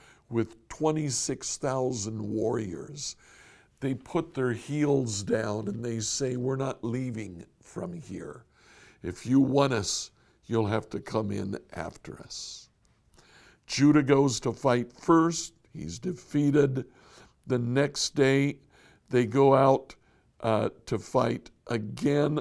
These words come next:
a larger force, and they're defeated. Three days later, they go out in a larger group,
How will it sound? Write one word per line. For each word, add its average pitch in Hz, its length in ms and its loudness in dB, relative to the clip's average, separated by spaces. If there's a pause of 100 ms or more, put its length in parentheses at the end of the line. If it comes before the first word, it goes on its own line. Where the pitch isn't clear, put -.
a 113 100 2
larger 120 520 2
force, 131 560 0 (100)
and 85 180 -8
they're 82 160 -8
defeated. 110 720 -2 (540)
Three 180 600 2
days 147 520 6
later, 117 540 0 (520)
they 107 200 0
go 127 320 6
out 127 380 4 (500)
in 107 120 -4
a 110 60 -2
larger 131 560 0
group, 127 500 -4